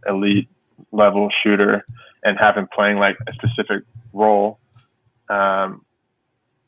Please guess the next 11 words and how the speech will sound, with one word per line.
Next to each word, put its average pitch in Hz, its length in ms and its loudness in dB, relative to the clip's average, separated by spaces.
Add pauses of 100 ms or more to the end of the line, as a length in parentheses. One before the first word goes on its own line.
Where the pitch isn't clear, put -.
that, 104 260 0 (140)
those 107 180 -4
are 101 80 -12
kind 101 160 -14
of 107 60 -16
my 110 180 -8 (640)
initial 101 260 -14
thoughts 110 300 -6
on 98 100 -10
those 98 160 -12
guys. 104 280 -6